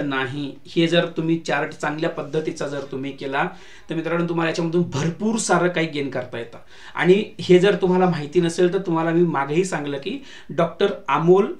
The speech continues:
अ, जगन्नाथ संजी-, अ, doctor अमोल संजीवनी जगन्नाथ हे डेप्युटी कलेक्टर आपल्या चॅनलवर already त्यांनी शिकवलेलं आहे.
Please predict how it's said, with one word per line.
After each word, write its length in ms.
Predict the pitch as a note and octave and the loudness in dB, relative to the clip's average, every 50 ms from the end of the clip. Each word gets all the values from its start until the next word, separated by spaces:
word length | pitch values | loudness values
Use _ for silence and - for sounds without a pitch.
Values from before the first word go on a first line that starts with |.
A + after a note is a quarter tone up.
| - - - - - - - | -14 -20 -20 -20 -20 -16 -8
अ, 340 | D#3+ D#3 D3+ D3+ D3+ D3+ D3 D3 | -4 -2 0 0 0 0 0 0
जगन्नाथ 500 | D3 D#3 D#3 E3 E3+ F3 F3 F3+ F#3 F#3 | 0 0 0 2 4 4 4 4 2 0
संजी-, 440 | - - - D#3 D3+ D3+ - - D3+ | -4 -6 -4 -4 -4 -4 -6 -6 -4
अ, 260 | D3+ C#3+ C#3 C3+ C3 B2+ - - - - - - - - | -2 -2 -2 -2 -4 -6 -10 -14 -20 -20 -20 -20 -20 -8
doctor 340 | D3 D3+ D3+ D3 - F3+ F#3+ | -4 -4 -2 0 0 0 0
अमोल 340 | F#3 C#3 D3+ D#3+ E3+ F#3 G3+ | 2 0 4 6 6 6 6
संजीवनी 540 | - - D3+ D#3 D#3 D#3 E3+ E3+ E3+ E3+ F3 | 4 2 -2 0 2 2 2 4 4 2 2
जगन्नाथ 580 | E3+ D#3+ D3 D3+ D#3 D#3 D3 C3 - - - - - - - - - - | 2 0 0 0 0 -2 -2 -2 -4 -6 -10 -16 -20 -20 -20 -20 -16 -10
हे 180 | B2 C#3+ D#3 D#3+ | -6 -4 -2 0
डेप्युटी 400 | D3 D3 D#3 D#3 F3+ F3 E3+ F#3+ | 0 0 2 2 2 4 4 4
कलेक्टर 380 | F3 F#3+ E3+ E3 E3+ - - F3+ | 2 4 2 2 0 0 -2 -2
आपल्या 300 | D#3+ - D#3+ D#3+ D#3 - | -2 0 -2 -2 -2 -2
चॅनलवर 420 | D#3+ D3 D3 D3+ D#3 D#3+ D#3+ D#3 | -2 -2 -2 0 0 0 0 2
already 440 | D3 C#3+ C#3+ D3 D3+ D#3 D#3+ D3 C#3+ | 2 2 2 2 0 -2 -4 -4 -4
त्यांनी 200 | D#3+ D3+ D3+ D3+ | -4 -4 -4 -4
शिकवलेलं 520 | - - E3+ - D3+ D3 C#3+ D3 C#3+ C#3+ | -6 -6 -6 -4 -2 -2 0 0 0 0
आहे. 180 | C#3 C3+ - | 0 -2 -2